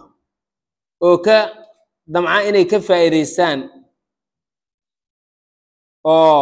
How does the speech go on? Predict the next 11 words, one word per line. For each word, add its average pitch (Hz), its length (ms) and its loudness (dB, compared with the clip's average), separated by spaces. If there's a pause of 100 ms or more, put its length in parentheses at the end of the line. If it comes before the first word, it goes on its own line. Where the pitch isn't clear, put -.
(120)
ay 151 200 -4
fursad 180 420 -4
iyo 170 140 0
kalluumaysi 170 580 -2
ka 185 100 -8
helaan, 156 320 0 (680)
inay 190 300 -2
dhahaan 175 440 -4 (840)
qofka 190 220 -2
dumarka 170 480 -4
dhaxalkeeda, 156 680 -2